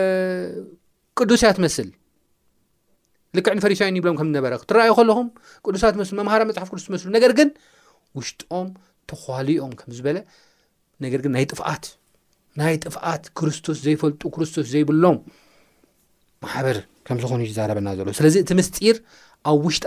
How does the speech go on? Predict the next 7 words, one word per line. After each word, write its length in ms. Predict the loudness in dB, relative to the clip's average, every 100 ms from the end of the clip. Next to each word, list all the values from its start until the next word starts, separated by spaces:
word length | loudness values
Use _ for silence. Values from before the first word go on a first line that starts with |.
| 2
ዘሎ 180 | 4 2 -2
ምስጢር 300 | -2 -4 -4 _ _ _ _ _ -4
ዓመፅ፣ 320 | -2 -2 -4 -10 _ _
ግፍዒ፣ 380 | -10 -10 -6 -6 -6 _ _ _ -4
ኣመንዝርነት፣ 580 | 0 2 0 -2 -2 -4 _ -8
ስኽራን፣ 460 | -4 4 6 6 4 _ _ _ 0
ርኽሰት 440 | 2 4 4 2